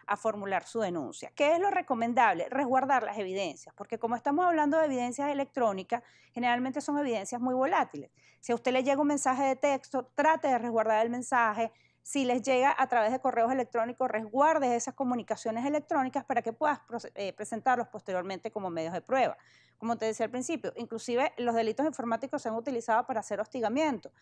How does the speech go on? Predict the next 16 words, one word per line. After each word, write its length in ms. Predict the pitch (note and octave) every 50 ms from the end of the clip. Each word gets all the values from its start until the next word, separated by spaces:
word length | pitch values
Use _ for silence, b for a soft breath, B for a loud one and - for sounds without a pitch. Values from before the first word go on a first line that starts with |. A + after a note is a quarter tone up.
| b b b b b b -
Eh, 220 | A3 A3 G#3+ G#3 -
un 140 | - A#3+ A#3+
mensaje 380 | B3 C4+ C4 - C#4 C4 D4+
de 120 | D4+ B3+ A#3
texto 440 | - C4 B3+ B3 - - - D4 -
es 120 | - A#3 A3+
una, 260 | C4 B3+ B3+ A#3+ -
constituye 640 | - A#3 A3 - - G#3+ G3+ - D4+ F#4+ G4 D#4 A3 A3
ya 100 | G3 G3
una 200 | G3+ G3+ G3 -
prueba. 320 | A#3+ C4 C4 A3 F#3 E3
Si 140 | - - -
tú 100 | G3+ F#3+
te 100 | - A3
sientes 320 | - B3 A#3+ - B3+ B3
a-, 120 | B3+ B3